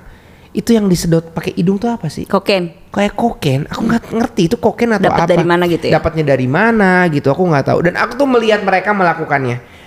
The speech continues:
Speaker 1: Aku nggak lapor ke guru, aku nggak lapor ke siapa-siapa. Mereka pun nggak nggak bilang, "Eh, lu jangan bilang sama siapa-siapa ya, kamu jangan bilang sama,"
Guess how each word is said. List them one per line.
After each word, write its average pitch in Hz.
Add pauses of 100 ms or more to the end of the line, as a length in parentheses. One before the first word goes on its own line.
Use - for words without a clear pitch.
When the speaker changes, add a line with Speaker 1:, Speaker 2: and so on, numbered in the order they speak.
(140)
Speaker 1:
Aku 170
nggak 151
lapor 117
ke 98
guru, 147
aku 127
nggak 143
lapor 117
ke 123
siapa-siapa. 131 (400)
Mereka 151
pun 220
nggak 147 (340)
nggak 147
bilang, 147
"Eh, 190 (320)
lu 202
jangan 202
bilang 165
sama 151
siapa-siapa 175
ya, 185
kamu 208
jangan 233
bilang 196
sama," 180